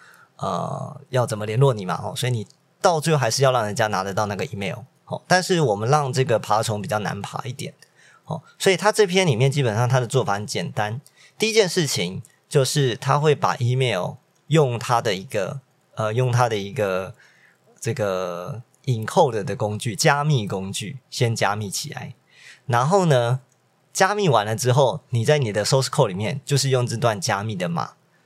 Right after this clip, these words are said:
然后再用 JavaScript 去把它 decode 出来就好了。好，这个目的性只是为了要让你在 source code 里面不会直接跑出那一串 email。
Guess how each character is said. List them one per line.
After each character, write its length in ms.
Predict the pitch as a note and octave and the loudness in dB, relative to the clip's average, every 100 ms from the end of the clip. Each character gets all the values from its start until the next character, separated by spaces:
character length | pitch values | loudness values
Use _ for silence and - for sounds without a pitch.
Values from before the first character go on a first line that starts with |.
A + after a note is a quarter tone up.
| _ _ | _ _
然 160 | - A#2 | -2 2
后 160 | D3+ | 4
再 180 | C#3 D3+ | 4 2
用 240 | C3+ C3+ A#2+ | 2 2 2
JavaScript 720 | A#2+ B2 B2 - C3 G#2 - _ _ _ - | 2 2 -2 -4 -4 -4 -8 _ _ _ -10
去 160 | - | -6
把 140 | G2 F#2 | -2 -2
它 80 | G#2+ | -4
decode 460 | - D#2+ B2 G2+ | -8 -2 0 0
出 140 | - A2 | -2 -4
来 120 | F2+ | -4
就 120 | G2+ | -6
好 180 | - F2+ | -8 -8
了。 140 | - - _ - - | -10 -14 _ -20 -10
好， 160 | - A#2+ | -2 0
这 160 | - B3+ | 2 4
个 100 | A3 | 4
目 220 | A3 F3 | 4 2
的 220 | F3 E3 | 2 2
性 340 | C3+ E3 A#2+ - _ _ | 4 2 2 -2 _ _
只 140 | - A#2+ | -6 0
是 120 | D#3 | 4
为 200 | E3 D3+ | 6 6
了 200 | B2 A#2 | 4 4
要 140 | C#3 | 4
让 240 | C3+ C3+ G#2+ | 4 2 0
你 100 | A#2+ | 0
在 140 | B2+ | 0
source 260 | - C#3 - | 4 2 2
code 180 | C#3+ | 2
里 60 | A2+ | 2
面 120 | A#2 | 0
不 160 | G2+ A#2 | 0 2
会 140 | D3+ | 2
直 140 | C3+ G#2+ | 2 0
接 180 | A#2 | -2
跑 320 | A2+ - E2 - | 0 0 0 -2
出 320 | - D3 C#3+ - - - | 0 2 0 -8 -12 0
那 180 | D3+ A#2+ | 2 2
一 80 | |
串 380 | G#2 - C3 C3+ - _ | -4 0 0 0 -8 _
email。 400 | A#2+ G#2+ G#2+ G2+ | -4 -2 -2 -4